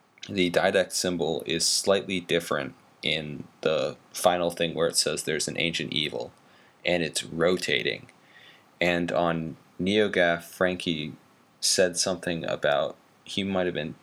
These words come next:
spitballing random stuff, but he said something about the unbound state, and that made me start thinking about what if the difference in the icon means something.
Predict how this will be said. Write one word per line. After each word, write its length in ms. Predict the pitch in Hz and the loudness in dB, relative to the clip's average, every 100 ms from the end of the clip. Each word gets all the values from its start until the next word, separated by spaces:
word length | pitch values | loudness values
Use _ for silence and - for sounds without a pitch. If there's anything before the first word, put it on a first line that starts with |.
| - | -4
spitballing 680 | - - - - 80 78 71 | -2 0 -2 0 -2 0 -2
random 300 | 82 78 73 | -2 -2 -4
stuff, 340 | - 80 - | 0 0 -2
but 100 | - | -4
he 100 | 80 | -4
said 260 | - 95 85 | 0 0 0
something 300 | 95 85 80 | -2 -2 -2
about 360 | 80 67 62 - _ - | 0 0 0 -6 _ -8
the 160 | 87 82 | 0 0
unbound 840 | 80 82 - 78 87 92 101 92 | 0 0 2 2 2 -2 -4 -4
state, 460 | - - 107 117 - _ _ _ _ _ _ - | -2 0 0 -2 -6 _ _ _ _ _ _ -2
and 180 | 92 85 | 2 2
that 240 | 92 - | 2 0
made 200 | 98 92 | -2 0
me 100 | 90 | 0
start 320 | 85 - 87 - | 0 2 2 2
thinking 360 | 92 87 87 | -4 0 0
about 440 | 85 80 76 65 - - - _ _ _ - - _ _ | 2 2 2 -2 -8 -20 -20 _ _ _ -20 -20 _ _
what 260 | 87 87 85 | 2 4 4
if 240 | 82 - | 2 -2
the 240 | 87 82 85 - | 0 2 0 2
difference 520 | 85 - 85 85 - | 0 2 -4 -4 -4
in 220 | 85 78 | -4 -2
the 160 | 80 - | -2 -2
icon 680 | 78 80 - 85 85 80 - | -2 -2 -2 0 0 -4 -6
means 300 | 82 82 85 | -2 -2 -2
something. 420 | - 92 - 107 | -4 -4 -4 -6